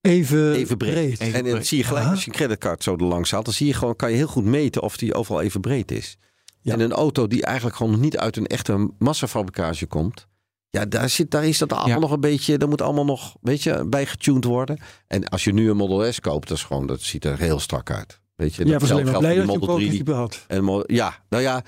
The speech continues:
Speaker 2: weet je, die, die batterij is een keer kapot gegaan en de elektromotor twee keer. En dan stond er gelijk weer een, eh, een volgende eh, het,
Speaker 3: Ja,
Speaker 2: er
Speaker 3: bij
Speaker 2: staat
Speaker 3: jou, maar heel veel mensen hebben best wel,
Speaker 2: Nou,
Speaker 3: eh,
Speaker 2: in
Speaker 3: wat
Speaker 2: dat
Speaker 3: problemen
Speaker 2: begintijd
Speaker 3: met
Speaker 2: had
Speaker 3: service.
Speaker 2: iedereen een perfecte service.
Speaker 3: Service.
Speaker 2: Ja,
Speaker 3: Ja,
Speaker 2: en,
Speaker 3: laat
Speaker 2: en,
Speaker 3: ik
Speaker 2: en nu is het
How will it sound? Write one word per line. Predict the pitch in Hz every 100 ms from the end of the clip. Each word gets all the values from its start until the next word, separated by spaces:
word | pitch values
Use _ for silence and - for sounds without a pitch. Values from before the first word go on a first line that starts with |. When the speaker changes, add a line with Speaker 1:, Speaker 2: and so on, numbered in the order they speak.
| - -
Speaker 2:
weet | 104 -
je, |
die, | 85 90
die | - 90
batterij | 82 82 80 76
is | 73
een | -
keer | 80
kapot | - 69 76
gegaan | - 78 78
en | 82 82
de | 80
elektromotor | 82 85 95 85 82 -
twee | 87 76
keer. | 78 76 76
En | 71
dan | 80
stond | - 80
er | -
gelijk | 82 78
weer | 85 80
een, | 73 -
eh, | 65 76
een | 60 78
volgende | 90 80 80 82 78 78 - _ _ _ _ _ -
eh, | 76 151
het, | 76 - -
Speaker 3:
Ja, | 120 131
Speaker 2:
er |
Speaker 3:
bij | 139 139
Speaker 2:
staat | 139
Speaker 3:
jou, | 147 147 127
maar | 120 123 127
heel | 131 135
veel | 131
mensen | 131 120 127
hebben | 123 117
best | 117 113
wel, | 117
Speaker 2:
Nou, | 110 113
Speaker 3:
eh, | 120
Speaker 2:
in | 117
Speaker 3:
wat |
Speaker 2:
dat | 113 113 113
Speaker 3:
problemen | 113
Speaker 2:
begintijd | 117 120 120
Speaker 3:
met | 113
Speaker 2:
had | 113
Speaker 3:
service. | 117 120
Speaker 2:
iedereen | 113 113
een | 107
perfecte | 107 - 95 -
service. | 85 - -
Speaker 3:
Service. | 127 104 92 - -
Speaker 2:
Ja, | 85
Speaker 3:
Ja, | -
Speaker 2:
en, | -
Speaker 3:
laat | 90
Speaker 2:
en, | 98 101
Speaker 3:
ik | 92
Speaker 2:
en | 110
nu | 127
is |
het | 110